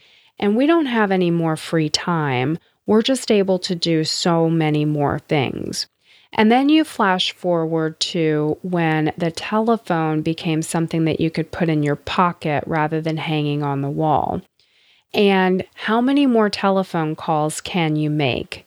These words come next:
You can make a much larger number of telephone calls. So when we fast forward and we look at the technology that adding machines into the customer experience is going to provide,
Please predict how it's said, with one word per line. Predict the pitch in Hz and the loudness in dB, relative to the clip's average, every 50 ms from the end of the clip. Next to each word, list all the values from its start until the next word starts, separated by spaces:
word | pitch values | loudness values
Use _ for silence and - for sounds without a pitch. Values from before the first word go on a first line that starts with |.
| _ _ - | _ _ -4
You | 190 190 190 190 | 0 2 2 2
can | - 202 196 185 | 2 0 0 2
make | 170 165 160 165 - - | 2 2 0 -2 -4 -6
a | - 190 180 | -4 -2 -2
much | 175 - 185 196 208 220 - - - - | 0 0 2 4 4 2 2 0 -2 0
larger | 202 180 175 170 165 175 165 | 0 0 0 0 0 -2 -2
number | 165 160 151 151 147 151 | -2 -2 -2 -2 -2 -2
of | 151 151 | -2 -2
telephone | - - - 160 156 147 - - - - - | -4 -4 -2 -2 -2 -4 -4 -6 -8 -8 -8
calls. | - - - - - - - 180 - - _ _ _ _ _ _ _ _ _ - | -8 -6 -6 -4 -2 -2 -4 -4 -6 -10 _ _ _ _ _ _ _ _ _ -12
So | - - - 254 233 226 220 220 214 | -6 0 2 4 4 4 4 4 2
when | - 220 220 220 220 | 2 0 -2 -2 0
we | 220 226 | -2 -2
fast | - - 269 285 330 339 339 - - | -2 -2 -2 -2 -2 -2 -4 -4 0
forward | - 214 190 175 175 170 170 170 170 165 - | 2 2 2 2 2 0 0 0 0 -2 -2
and | - 185 180 | -2 0 0
we | 180 175 175 | 0 0 -2
look | 170 185 185 190 202 - - | 0 0 0 0 0 0 0
at | 185 165 160 156 156 - | 0 2 2 0 0 -2
the | 175 165 | -4 -6
technology | - - 170 165 - 185 175 170 165 165 170 170 165 165 - - 165 160 156 156 151 151 147 160 - | -4 -4 -6 -6 -4 -4 -2 -2 -2 0 0 0 -2 -2 -2 -2 0 0 2 2 2 0 -2 -4 -4
that | - 170 160 156 156 156 - _ _ _ _ _ - | -2 0 0 2 0 -2 -4 _ _ _ _ _ -2
adding | - 208 202 208 220 233 226 226 | 0 2 2 2 2 0 0 -2
machines | 220 220 208 - - - - 185 175 170 165 165 160 160 165 160 - - | -2 -2 0 -2 -2 -2 -2 -2 -2 -2 -2 -2 -2 -2 -4 -4 -6 -6
into | - 185 180 185 185 - - - - 180 170 165 165 160 160 156 - | -4 -2 -2 -2 -2 -4 -6 -4 -2 0 2 2 2 2 2 0 0
the | - 170 | -2 -6
customer | - - - 180 175 - - 190 175 165 156 | -6 -4 -4 -4 -4 -2 -2 -2 -2 -2 -2
experience | 156 - - - - - 190 180 170 170 165 165 156 156 147 143 170 - 170 - | -4 -4 -4 -4 -2 0 2 2 4 4 2 2 2 2 0 0 0 -2 -4 -4
is | - - 185 170 165 - | -2 0 0 2 2 0
going | - 175 165 160 156 156 160 | 0 0 0 0 0 -2 -2
to | - - - 180 165 | -4 -4 -4 -4 -4
provide, | 165 - - 175 160 165 156 151 147 147 147 147 147 - | -4 -4 -6 -4 -2 -2 0 0 0 0 0 0 -2 -4